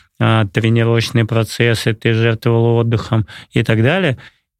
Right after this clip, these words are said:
ты добежал, добежал, ос-, как бы <laughs> живой и так далее. Это кайфное ощущение, что ты это сделал. И мне, а, хочется, чтобы они чувствовали и поддержку, и благодарность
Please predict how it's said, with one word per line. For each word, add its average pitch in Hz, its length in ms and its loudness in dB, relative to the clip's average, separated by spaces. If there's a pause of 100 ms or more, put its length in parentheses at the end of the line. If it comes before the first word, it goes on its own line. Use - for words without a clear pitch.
ты 135 460 2
добежал, 123 1000 0
добежал, 120 840 2
ос-, 110 120 -4 (100)
как 117 260 -6 (120)
бы 117 80 2
<laughs> 143 220 0
живой 123 720 2 (460)
и 131 140 2
так 120 160 0
далее. 147 400 0 (360)
Это 151 340 0
кайфное 131 580 0
ощущение, 139 880 0 (180)
что - 220 -2
ты 151 140 0
это 127 220 0
сделал. 107 480 0 (300)
И 123 80 2
мне, 139 360 2 (140)
а, 120 400 2
хочется, 151 420 -2
чтобы 123 540 0 (360)
они 123 260 2
чувствовали 120 500 0
и 117 60 2
поддержку, 123 720 0
и 135 220 -2
благодарность 139 920 0